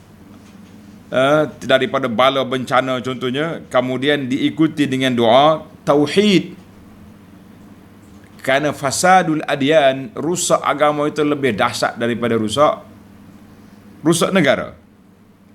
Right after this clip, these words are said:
Maka dia doa supaya menjauhkan diri dia. "Wa ab'idni wa abna'i," dan anak-anakku.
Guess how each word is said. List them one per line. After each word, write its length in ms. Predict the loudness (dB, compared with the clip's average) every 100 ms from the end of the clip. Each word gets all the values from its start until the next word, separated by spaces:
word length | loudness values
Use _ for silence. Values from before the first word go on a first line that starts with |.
| -8
Maka 320 | -6 -2 0
dia 240 | 0 0
doa 400 | 0 -2 0 -2
supaya 400 | -2 -2 0 2
menjauhkan 560 | 2 2 2 2 0 0
diri 320 | 0 0 2
dia. 320 | 2 2 -2 -12 -20 -20 -20 -20 -20 -20 -20 -20 -20 -20 -20 -20 -20 -20 -20 -20 -12 -2
"Wa 160 | 0
ab'idni 800 | 2 0 0 -2 -2 -4 -2 -2
wa 160 | 0 2
abna'i," 880 | 2 0 0 2 2 0 -2 -2 -2
dan 320 | 0 -2 -2
anak-anakku. 880 | -2 -2 -2 -2 -4 -6 -12 -14